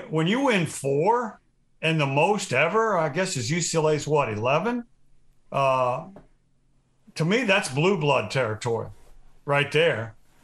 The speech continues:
And, and now that they've got five, I, I'd say there's no question. People tend to maybe forget about them because, honestly, this is weird.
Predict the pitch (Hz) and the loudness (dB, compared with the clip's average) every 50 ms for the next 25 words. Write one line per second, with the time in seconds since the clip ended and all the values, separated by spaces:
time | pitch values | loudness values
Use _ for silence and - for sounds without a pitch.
0 | - - 160 147 143 139 139 147 170 - 160 151 147 143 143 147 165 185 202 185 | -10 -4 -2 0 2 2 0 -2 -4 -4 -2 -2 0 2 2 2 2 4 2 2
1 | 151 147 123 117 143 135 120 117 147 143 143 - - - 151 160 160 147 135 127 | 2 0 -2 0 -2 -2 0 0 0 0 0 -2 -2 0 2 2 2 2 0 0
2 | 135 147 160 165 - - - 151 160 - - 170 165 147 147 139 - 151 147 135 | 0 -2 -2 -2 -6 -6 -4 -4 -2 0 0 0 2 2 0 -2 0 0 -2 -2
3 | 131 - - 151 151 147 143 - 135 117 - - - - _ - - - - _ | -2 0 0 0 2 2 0 -2 -6 -6 -8 -10 -20 -20 _ -20 -20 -20 -20 _
4 | _ _ - - _ _ _ _ _ _ _ - - 214 233 202 233 220 220 - | _ _ -20 -20 _ _ _ _ _ _ _ -2 0 0 0 2 2 0 0 0
5 | - - 185 196 196 196 202 196 151 - 165 147 143 139 139 151 170 165 160 165 | -2 -2 0 2 2 4 2 0 0 0 -2 0 0 0 0 0 0 0 0 0
6 | 156 147 - - - 139 127 117 107 110 127 143 156 170 175 - - - 143 135 | -2 -2 -4 -4 -6 -6 -4 -4 -4 -2 2 2 2 2 0 -2 -4 -4 -2 0
7 | 160 160 160 170 - 135 143 151 160 170 160 147 - - 139 123 131 143 151 175 | 2 0 0 0 -2 -2 0 0 0 0 -2 -4 -2 -2 -2 0 2 2 2 2
8 | 196 214 175 - - 117 123 123 127 131 131 117 - - - - - _ - - | 2 0 -2 -2 -4 -2 -2 0 0 0 -2 -4 -8 -14 -18 -20 -20 _ -20 -20
9 | - - - _ - - _ - - - 151 190 185 - 143 117 101 101 101 120 | -20 -20 -20 _ -20 -20 _ -18 -8 -2 -2 0 0 -2 -4 -4 -6 -6 -6 -2
10 | 135 151 185 202 180 139 120 120 123 123 120 123 156 165 | -2 0 0 0 0 0 0 0 -2 -2 -4 -6 -10 -12